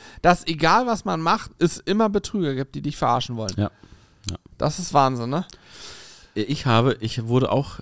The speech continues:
Speaker 2: ich weiß nicht, ob man sagen kann, gescammt, aber ich hab das, sagen wir's mal so, für mich fühlt es sich wie ein Scam an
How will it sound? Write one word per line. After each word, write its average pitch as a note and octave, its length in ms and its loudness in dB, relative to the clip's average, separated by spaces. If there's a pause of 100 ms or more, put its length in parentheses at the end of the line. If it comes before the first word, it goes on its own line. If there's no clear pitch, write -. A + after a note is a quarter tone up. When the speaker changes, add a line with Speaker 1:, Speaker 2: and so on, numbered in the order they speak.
(340)
Speaker 2:
ich G2+ 160 -6
weiß G#2 240 2
nicht, A2+ 60 2
ob G2 60 0
man F#2+ 140 2
sagen F#2+ 240 2
kann, G2 180 0
gescammt, G2 480 0
aber F2 140 0
ich F#2+ 140 0
hab - 160 -4
das, - 340 -6
sagen C3 180 4
wir's C3 140 2
mal G#2 80 6
so, G#2 260 2
für - 160 -2
mich A2+ 200 4
fühlt C3 240 0
es - 100 -8
sich A2 200 -6
wie G2+ 80 2
ein F#2 80 2
Scam F#2 340 2
an F2 320 0